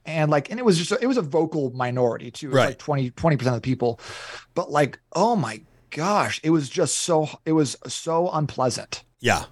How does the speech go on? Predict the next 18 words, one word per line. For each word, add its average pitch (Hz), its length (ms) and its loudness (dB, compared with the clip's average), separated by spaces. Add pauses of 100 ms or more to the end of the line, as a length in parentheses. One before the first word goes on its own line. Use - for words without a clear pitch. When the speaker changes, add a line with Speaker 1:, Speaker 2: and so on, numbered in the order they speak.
(120)
Speaker 1:
And 156 80 -2
I 185 60 2
want, 202 220 0
I 226 40 2
just 233 140 -2
want 277 160 0
people 269 160 -2
to - 60 -2
be 254 80 4
healthy. 226 500 0 (280)
That's 196 140 -2
why 226 120 0
I - 20 2
wrote 196 220 0
the 147 80 -2
book. 151 320 0
It's 135 80 -2
like, 147 180 0